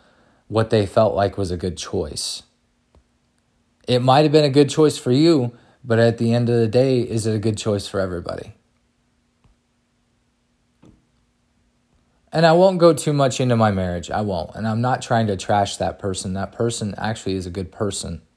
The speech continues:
And I believe that. Um, we were just fire and gasoline. And I think that was due to multiple things, um, after our son's death. Um,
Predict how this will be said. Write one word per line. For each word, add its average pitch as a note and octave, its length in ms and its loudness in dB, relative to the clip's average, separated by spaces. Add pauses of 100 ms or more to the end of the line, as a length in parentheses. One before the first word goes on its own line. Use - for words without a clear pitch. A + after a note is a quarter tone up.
(800)
And G#2+ 120 -4
I G2+ 80 2
believe G2+ 360 0
that. E2+ 300 -8 (1600)
Um, F2+ 720 -2 (180)
we A2 200 2
were A2 160 2
just G2+ 280 -4
fire A2+ 320 4
and A2 140 0
gasoline. A2 720 0 (760)
And G#2+ 140 0
I G#2 120 2
think B2+ 280 -4
that A2+ 160 0
was G#2+ 140 -2
due A2+ 160 2
to G#2+ 80 0
multiple A2 400 -2
things, E2+ 520 -10
um, F2 520 -8 (880)
after G#2+ 380 2
our G2 100 4
son's G2 360 0
death. - 460 0 (1500)
Um, F#2 640 -6